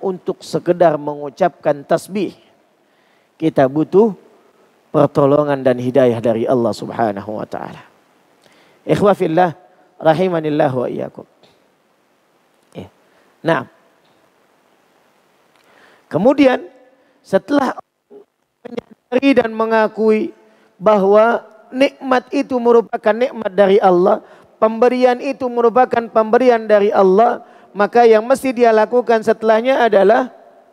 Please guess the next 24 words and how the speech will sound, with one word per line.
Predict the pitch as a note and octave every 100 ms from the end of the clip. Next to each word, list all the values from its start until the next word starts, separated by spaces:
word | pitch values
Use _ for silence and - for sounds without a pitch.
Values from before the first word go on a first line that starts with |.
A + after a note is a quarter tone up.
| _ _ _ _ _ _ _ _
menisbatkan | G#3 B3 C4 C4 - - G3+ D4 _ - C#4
nikmat | C4 C#4 D4+ D4 D4+ C#4 -
itu | E4 D4
hanya | A3 D4+ C4
kepada | A#3 - G3 G3+
Allah. | A3 E3 A2+ - _ _ _ _ _ _ _ _ _ _ _ _ _ _ _ _ _ -
Tadi | A2+
udah | E3+ D#3+
sadar | C#3+ F#3 F#3 D#3
nih. | G#2+ _ _ _ _ _ _ _ _ -
Iya, | A2+ A2 F#2+ _ -
ini | C3 C#3
adalah | B2 A#2+ B2 B2+
karunia | - A#2 B2 B2 A2+
dari | G#2+ A2
Allah. | A2+ A2 G#2 C3 _ _ _ _ _ D3+
Ini | D3+ D3+
adalah | B2+ B2 A#2+ B2 F3+ E3+ _ _ -
nikmat | F3 D3+ C#3+
dari | C#3+ C3 B2+
Allah, | - C3+ B2+ A#2+ - _ -
hidayah | D#3 D#3 F#3+ F#3+ C#3+
dari | C3+ C#3 C3+
Allah. | C#3+ B2+ B2